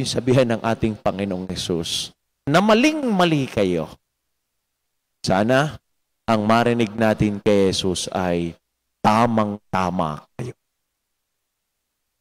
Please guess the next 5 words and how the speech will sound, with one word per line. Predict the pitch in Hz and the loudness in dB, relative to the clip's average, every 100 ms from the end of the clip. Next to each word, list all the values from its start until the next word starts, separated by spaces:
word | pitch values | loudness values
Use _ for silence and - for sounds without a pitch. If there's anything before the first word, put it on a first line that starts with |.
| _ _ _ _ _ _ _ _ _ _ _ _ _ _ _ _ _ _ _ _ _ _ _ _ _ _ _ | _ _ _ _ _ _ _ _ _ _ _ _ _ _ _ _ _ _ _ _ _ _ _ _ _ _ _
Napakamaluwalhati | - 147 180 - 156 160 156 151 143 123 151 - 135 107 | 2 4 6 4 2 4 6 8 8 6 2 2 0 2
ng | 123 120 | 0 0
kapayapaan | 120 113 110 - 67 87 107 127 | 2 4 4 4 0 2 0 0
at | 123 | 0
pag-asa | 117 110 - - 208 - - 190 185 165 | 0 0 0 2 4 4 2 4 2 0